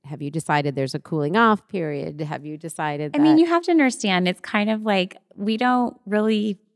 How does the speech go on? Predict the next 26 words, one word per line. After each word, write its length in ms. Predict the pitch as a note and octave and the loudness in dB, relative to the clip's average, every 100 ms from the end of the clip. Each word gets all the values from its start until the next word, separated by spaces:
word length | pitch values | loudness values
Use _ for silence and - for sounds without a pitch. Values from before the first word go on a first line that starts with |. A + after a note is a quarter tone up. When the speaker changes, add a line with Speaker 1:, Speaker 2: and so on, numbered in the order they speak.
| _ | _
Speaker 2:
I 60 | A3 | 2
mean, 240 | A#3+ A#3 | 4 4
maybe 400 | A3+ B3 B3 B3 | 2 -2 -4 -4
we 160 | B3 A#3 | -4 -4
will 180 | B3 | -4
again. 300 | C4 B3+ C4 | -4 -2 -2
I 80 | B3+ | 0
don't 120 | B3+ C4 | 2 2
know. 100 | A3 | 2
We 100 | A#3+ | 0
don't 220 | C#4+ D4+ | 0 0
really 280 | D4 C#4 A3 - | 0 0 0 -2
Speaker 1:
It 60 | |
doesn't 220 | G3 E3+ | -2 0
Speaker 2:
fight 240 | E3+ C4 - | 2 2 2
Speaker 1:
happen, 160 | D3+ | 0
uh, 40 | G3+ F#3 | 2 4
yeah. 160 | E3 B2+ | 4 2
Speaker 2:
anymore. 380 | - - - - | 0 -6 -10 -2
Like, 180 | A3+ A3 | 0 2
it's 200 | A3+ - | -2 2
not, 480 | A#3 A#3+ B3 - _ _ | 2 4 2 0 _ _
it, 140 | A#3 A3+ - | -8 -8 -4
it 100 | A#3 | 0
was 200 | B3 A3 | 0 0
really 380 | A3+ B3 C4 | 0 0 0